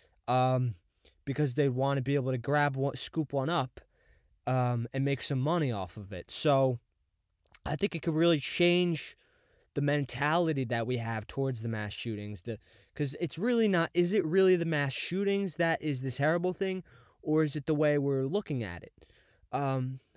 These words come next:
a wise, you know, a wise man once said, "It's not what happens in life, it's how you look at it."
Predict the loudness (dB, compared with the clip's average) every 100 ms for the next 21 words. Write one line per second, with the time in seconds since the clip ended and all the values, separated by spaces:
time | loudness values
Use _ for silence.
0 | -12 -2 2 4 4 0 -6 -4 0 2
1 | 2 0 0 0 0 0 0 0 -2 -2
2 | -2 -2 -2 2 2 2 -2 _ _ _
3 | _ _ _ -4 -2 0 0 2 0 -2
4 | -4 -2 -2 -2 -4 -4 -2 -2 -2 -4
5 | -4 -4 -6 -8 -16 -20 _ _ _ _
6 | _ -4 -4 -4 -4 -2 0 0 -2 -2
7 | -4 -6 -8 _ _ _ _ _